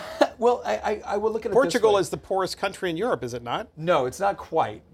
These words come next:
Speaker 1: But I, I would, I would say this. If you wanna look at privilege, I, I would say that almost anybody born in the United States, when you compare it with socioeconomic status, political status, legal representation throughout history, almost anybody born in the United States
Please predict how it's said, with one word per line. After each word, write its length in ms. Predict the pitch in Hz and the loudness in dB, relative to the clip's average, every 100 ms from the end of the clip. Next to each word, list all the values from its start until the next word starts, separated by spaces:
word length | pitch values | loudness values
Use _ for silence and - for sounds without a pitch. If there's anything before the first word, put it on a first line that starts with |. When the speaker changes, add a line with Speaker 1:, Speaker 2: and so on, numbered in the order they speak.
| 127 | -2
Speaker 1:
But 240 | 165 165 | -2 0
I, 80 | 175 | -4
I 160 | 180 165 | -2 -2
would, 160 | 170 | -2
I 100 | 175 | -2
would 140 | 170 165 | -2 -4
say 200 | 185 165 | -6 -4
this. 280 | 143 120 | -4 -6
If 180 | - 139 | -10 -12
you 80 | 147 | -10
wanna 300 | 143 190 214 | -6 -6 -4
look 260 | 180 175 170 | -4 -4 -2
at 360 | 156 143 - | -2 -2 -6
privilege, 500 | - 165 123 107 104 - | -8 -6 -4 -8 -10 -4
I, 100 | 156 | -4
I 140 | 165 | -2
would 160 | 175 185 | -2 -4
say 160 | - 170 | -4 -4
that 140 | 151 | -4
almost 320 | 156 156 147 | -6 -8 -8
anybody 400 | 160 196 185 180 | -10 -8 -6 -6
born 340 | 135 135 147 151 | -6 -8 -8 -8
in 60 | |
the 60 | 131 | -10
United 340 | 123 127 135 | -10 -8 -10
States, 340 | - 131 120 - | -10 -8 -8 -10
when 120 | 117 | -14
you 80 | 113 | -14
compare 460 | - 113 - 147 123 | -14 -16 -10 -6 -6
it 160 | 110 - _ _ _ _ _ | -6 -12 _ _ _ _ _
with 240 | 123 135 117 | -4 -2 -2
socioeconomic 840 | - 175 175 165 151 151 143 139 | -4 -4 -2 -4 -4 -4 -6 -6
status, 380 | - 135 135 131 | -8 -8 -6 -8
political 380 | - 127 151 131 | -8 -6 -6 -10
status, 400 | - 135 131 135 | -8 -6 -6 -6
legal 240 | 135 151 | -6 -4
representation 720 | 139 135 127 123 135 127 120 | -4 -4 -10 -12 -8 -8 -8
throughout 300 | 107 127 123 | -8 -6 -6
history, 540 | 107 139 - 110 107 - _ _ _ _ _ _ _ _ _ _ _ _ - | -8 -12 -10 -10 -10 -14 _ _ _ _ _ _ _ _ _ _ _ _ -6
almost 260 | 160 165 | -4 -4
anybody 360 | - 214 220 190 | -4 -4 -4 -4
born 180 | 151 165 | -4 -4
in 60 | |
the 60 | 160 | -6
United 260 | 147 139 | -8 -8
States 280 | - 156 143 | -6 -6 -6